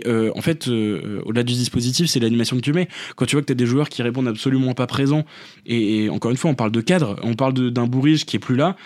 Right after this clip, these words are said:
on parle d'un, enfin, franchement, euh, quand on voit le niveau qu'ils avaient l'année dernière,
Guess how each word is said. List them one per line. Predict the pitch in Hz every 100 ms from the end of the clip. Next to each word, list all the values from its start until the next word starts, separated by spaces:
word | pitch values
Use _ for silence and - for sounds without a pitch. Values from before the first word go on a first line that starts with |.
| - -
on | 131
parle | 120 135 135
d'un, | 131 120
enfin, | 110 120 110 101
franchement, | - 135 226 120
euh, | 57 90 78 107 104 101
quand | 98 107
on | 117
voit | 170
le |
niveau | 147 160
qu'ils | 165 127
avaient | 120
l'année | 117 110
dernière, | 120 208 -